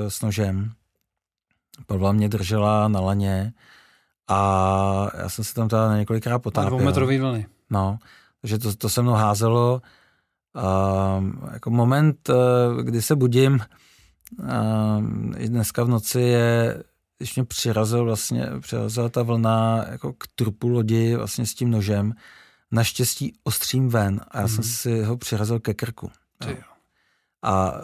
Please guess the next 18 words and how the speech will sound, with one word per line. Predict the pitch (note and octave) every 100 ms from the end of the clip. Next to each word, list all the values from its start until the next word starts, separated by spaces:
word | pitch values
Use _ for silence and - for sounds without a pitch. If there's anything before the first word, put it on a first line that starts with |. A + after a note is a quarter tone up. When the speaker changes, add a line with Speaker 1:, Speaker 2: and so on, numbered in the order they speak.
| -
Speaker 1:
hele, | G#2+ A2
ale | - G#2+ A2 A2
to | G#2+ A2+
je, | A#2 A#2
eh, | - - - - - - A#2
neskutečný, | G#2+ B2+ A2+ -
jak, | C3 B2 -
eh, | A#2+ A#2
ten | B2+
mozek | A#2+ A2+ B2+
funguje. | A#2+ A2 G2+
Mě | G#2+
v | -
ten | A#2+
moment | A#2+ A2+ A2+ A2
jako | - - -
projelo | - A2 G#2+ A2 A2 A2+ A#2
hlavou | A2+ A2 G#2 G#2+